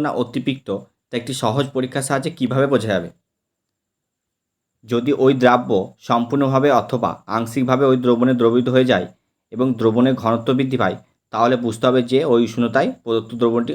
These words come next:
অসম্পৃক্ত। যদি অতিরিক্ত দ্রাব্য ওই দ্রবণে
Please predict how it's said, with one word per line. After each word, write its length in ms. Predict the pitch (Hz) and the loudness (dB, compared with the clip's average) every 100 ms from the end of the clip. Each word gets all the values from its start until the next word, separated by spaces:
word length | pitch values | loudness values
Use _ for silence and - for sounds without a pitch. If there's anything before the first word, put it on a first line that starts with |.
| - | -4
অসম্পৃক্ত। 600 | 113 120 123 98 95 - 73 _ _ _ _ _ _ _ _ _ _ _ _ _ _ _ | -2 0 -2 -4 -10 -12 -16 _ _ _ _ _ _ _ _ _ _ _ _ _ _ _
যদি 320 | 104 113 113 143 127 | -8 -2 0 2 0
অতিরিক্ত 360 | 113 143 131 139 131 | 0 -2 -4 -4 2
দ্রাব্য 240 | 135 127 139 120 | 2 4 0 2
ওই 100 | 123 | 2
দ্রবণে 360 | 127 123 135 | 2 2 0